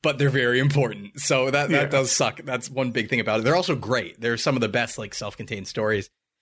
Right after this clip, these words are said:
Speaker 1: Uh, one thing I do wanna specify, too, with the series, and this is very important. When I talk about tr-, the Trail series, I talk about the world building's amazing, the soundtrack's amazing, gameplay's really fun,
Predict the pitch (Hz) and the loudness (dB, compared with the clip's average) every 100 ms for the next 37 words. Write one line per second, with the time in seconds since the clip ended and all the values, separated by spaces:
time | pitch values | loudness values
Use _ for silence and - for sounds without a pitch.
0 | - 120 117 127 180 208 190 143 143 139 | -8 -4 0 2 2 2 2 2 4 2
1 | 127 131 131 - 117 - 123 120 120 - | 2 0 -2 0 0 0 -2 0 -2 0
2 | 101 92 113 117 127 110 120 113 - 117 | 0 0 0 0 0 2 2 0 -2 -4
3 | 98 _ _ _ _ _ 117 131 165 208 | -6 _ _ _ _ _ -2 2 2 0
4 | 208 180 156 120 - - 147 131 143 127 | 0 2 2 2 -2 -2 0 0 2 2
5 | - 107 104 90 - 113 139 139 120 110 | 2 0 0 -2 -4 -2 -2 0 -2 -2
6 | 110 110 127 135 127 117 117 - 110 104 | -2 0 2 2 0 0 0 0 0 0
7 | 107 95 123 113 117 107 117 107 107 104 | -2 -2 -2 -2 -2 -4 -4 -4 -4 -6
8 | _ - - 123 120 120 117 110 110 104 | _ -10 -2 0 0 0 0 2 0 0
9 | - 107 101 | -2 -2 -4